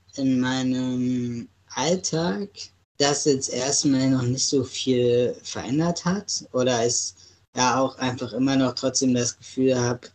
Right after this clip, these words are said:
äh, meistens in einer Gesellschaft zu leben, die eigentlich eher immer nicht so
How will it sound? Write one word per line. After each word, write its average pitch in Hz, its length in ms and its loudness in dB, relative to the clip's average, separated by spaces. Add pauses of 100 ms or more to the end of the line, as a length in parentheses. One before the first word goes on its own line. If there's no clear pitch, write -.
(220)
äh, 127 40 -4
meistens 120 840 -2
in 127 120 -2
einer 123 120 -2
Gesellschaft 120 680 0
zu 123 220 2
leben, 127 560 2 (480)
die 117 200 4 (180)
eigentlich 139 1080 4
eher 127 460 0 (320)
immer 123 280 -2
nicht 123 280 2
so 113 240 0